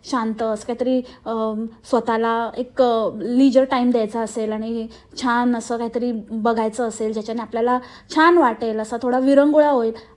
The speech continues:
अशांनी हिचे व्हिडिओज टाळावे. बापरे, हिला बघून तुम्हाला आणि स्ट्रेस येईल, नसलेला स्ट्रेस येतो मंडळी. तुम्ही अग्री करता का माझ्या या वक्तव्याशी? तुम्हाला पण सेम फील होतं का? आता तर मला नक्की तुम्ही सांगा हां,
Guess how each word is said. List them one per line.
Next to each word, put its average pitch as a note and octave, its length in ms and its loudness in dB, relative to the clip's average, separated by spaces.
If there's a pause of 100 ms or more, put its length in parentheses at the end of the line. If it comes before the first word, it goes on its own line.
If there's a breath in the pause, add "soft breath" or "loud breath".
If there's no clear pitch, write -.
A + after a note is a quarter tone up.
अशांनी C#4 840 2
हिचे B3+ 460 2
व्हिडिओज A3 380 -2 (140)
टाळावे. F#3+ 360 0 (640 soft breath)
बापरे, A3 340 -2 (320)
हिला C4 200 4
बघून C#4+ 320 6
तुम्हाला D4 360 2
आणि C#4 220 4
स्ट्रेस C#4 500 2
येईल, A3 220 2 (280 loud breath)
नसलेला D#4 500 4
स्ट्रेस E4 340 4
येतो C#4+ 180 0
मंडळी. A3+ 400 -2 (600)
तुम्ही D4+ 160 6
अग्री D4+ 220 4
करता F4+ 260 2
का F4+ 120 0
माझ्या C4+ 280 4
या C4 140 4
वक्तव्याशी? B3+ 720 -2
तुम्हाला C#4 260 2
पण D#4+ 140 0
सेम D#4 300 0
फील D#4 240 4
होतं D4+ 180 2
का? C4 100 -6
आता B3 160 -4
तर C4+ 100 -2
मला C#4 180 2
नक्की C#4 480 2
तुम्ही C#4+ 240 2
सांगा G#3 280 -12
हां, C#4 160 -4